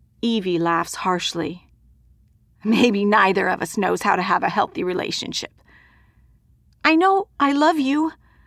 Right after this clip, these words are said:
but that's not enough to fix me."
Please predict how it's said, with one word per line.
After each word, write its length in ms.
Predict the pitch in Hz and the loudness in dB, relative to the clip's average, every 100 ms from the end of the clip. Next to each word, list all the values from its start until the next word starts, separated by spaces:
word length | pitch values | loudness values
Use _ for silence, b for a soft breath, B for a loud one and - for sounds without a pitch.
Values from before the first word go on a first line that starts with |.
| _ _ _ _ - | _ _ _ _ -2
but 140 | 302 | 2
that's 200 | 294 294 | 2 4
not 280 | 285 302 311 | 4 4 4
enough 560 | 262 269 302 247 - - | 4 4 4 0 -6 -8
to 140 | 285 381 - | -8 -4 -2
fix 320 | 330 - - | -2 -4 -4
me." 420 | 233 233 247 | -2 -4 -8